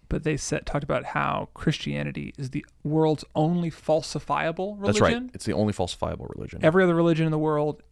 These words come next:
Speaker 1: um, relies on the private thoughts
Speaker 2: Right.
Speaker 1: of one of their spiritual leaders.
Speaker 2: Yep.
Speaker 1: God spoke to them in a dream, in a vision.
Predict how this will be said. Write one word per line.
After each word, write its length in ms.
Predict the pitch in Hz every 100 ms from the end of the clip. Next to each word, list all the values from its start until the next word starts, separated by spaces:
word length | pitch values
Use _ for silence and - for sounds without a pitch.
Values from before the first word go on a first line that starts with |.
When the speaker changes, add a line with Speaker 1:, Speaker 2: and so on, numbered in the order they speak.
| _ -
Speaker 1:
um, 380 | 139 135 139 -
relies 560 | 147 151 156 151 156
on 480 | 147 143 143 139 170 -
the 120 | 127
private 600 | - - 156 160 175 - -
thoughts 760 | - - 147 - - - - -
Speaker 2:
Right. 240 | 98 78 -
Speaker 1:
of 280 | 151 147 147
one 160 | 156 156
of 120 | 143
their 320 | 151 147 147
spiritual 460 | - - 151 139 208
leaders. 380 | 240 - - - -
Speaker 2:
Yep. 60 |
Speaker 1:
God 240 | - 143 -
spoke 220 | - 170
to 40 | -
them 140 | 170
in 60 | 165
a 20 |
dream, 580 | 147 175 170 170 165 165
in 100 | 151
a 20 |
vision. 680 | 139 151 143 151 143 151 147